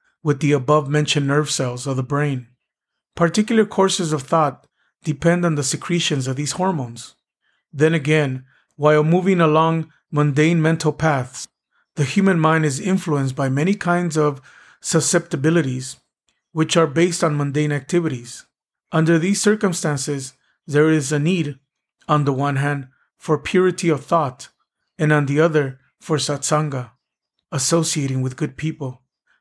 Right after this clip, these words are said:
The same person who is elevated in the company of good people gets degenerated in an evil environment. This is a tested truth. So in human life, there is as much need of satsanga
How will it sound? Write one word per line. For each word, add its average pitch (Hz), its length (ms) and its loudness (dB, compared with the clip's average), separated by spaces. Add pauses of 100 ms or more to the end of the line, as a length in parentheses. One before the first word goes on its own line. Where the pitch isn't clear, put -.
(120)
The 156 80 2
same 208 300 4
person 196 420 2
who 156 140 4
is 147 200 -2
elevated 151 600 0 (320)
in 156 120 2
the 156 80 4
company 175 440 -2
of 135 140 -4
good 160 200 0
people 147 480 -6 (400)
gets - 300 0
degenerated 143 840 0 (360)
in 151 140 2
an 147 140 2
evil 165 380 2
environment. 135 760 -2 (440)
This 160 260 2
is 160 160 -2
a 143 80 0
tested 165 520 -2
truth. - 440 -4 (300)
So 165 220 2
in 165 80 2
human 202 380 4
life, 143 420 -4 (340)
there 170 300 4
is 180 180 2
as 143 160 2
much 170 280 -2
need 170 180 2
of 165 120 0
satsanga 147 680 -2